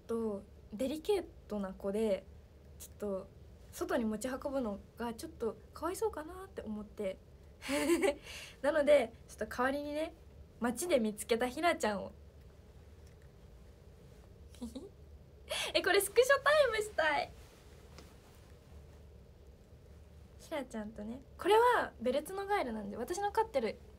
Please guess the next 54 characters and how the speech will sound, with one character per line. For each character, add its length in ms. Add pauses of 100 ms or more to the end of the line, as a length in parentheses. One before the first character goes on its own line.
(220)
あ 60
の、 100
カ 160
エ 40
ル 80
は 120 (220)
ク 100
ラ 100
ウ 40
ン 20
ベ 80
ル 80
ツ 100
ノ 140
ガ 100
エ 60
ル 80
な 100
ん 100
で 60
す 100
け 120
ど、 120 (1400)
そ 160
う 40
で 100
す 100
ね、 180
私、 360
ひ 60
な 120
ち 80
ゃ 60
ん 60
ど 80
う 60
し 60
て 80
も、 280 (100)
こ 120
の、 60
こ 140
の 80
子、 180 (840)
ベ 160
ル 80
ツ 100
ノ 140
ガ 120
エ 60
ル 80
で、 300 (960)
私 320
の 220